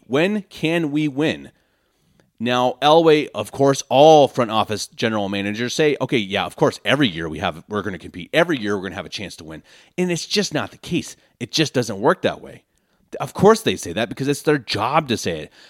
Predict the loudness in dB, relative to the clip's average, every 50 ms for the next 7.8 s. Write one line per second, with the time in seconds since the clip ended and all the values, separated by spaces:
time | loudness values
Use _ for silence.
0 | -4 2 2 2 2 0 _ _ _ -2 2 2 4 4 4 2 2 2 0 2
1 | 2 4 4 4 4 4 2 0 -2 -4 -4 -4 -6 -8 -8 -10 -10 -10 -10 -6
2 | -2 0 2 2 2 0 -2 -2 -2 -2 -2 -4 -6 -8 -8 -6 -6 -6 -6 -2
3 | 0 0 0 0 0 -2 -4 -2 -2 -4 -4 -4 -4 -4 -4 -4 -8 -8 -4 -2
4 | 0 0 0 -2 _ _ _ -6 -6 -6 -4 -6 -6 -2 -2 -4 -2 -2 -4 -2
5 | 0 0 -2 -2 -2 -2 0 0 0 0 -2 -4 -6 -8 -14 -20 -20 -14 _ -4
6 | 0 0 0 -2 -2 -4 -4 -2 -2 0 0 2 2 2 2 4 4 4 4 2
7 | 0 -4 -4 -4 _ -12 _ -4 -4 -2 0 0 0 0 -2 -2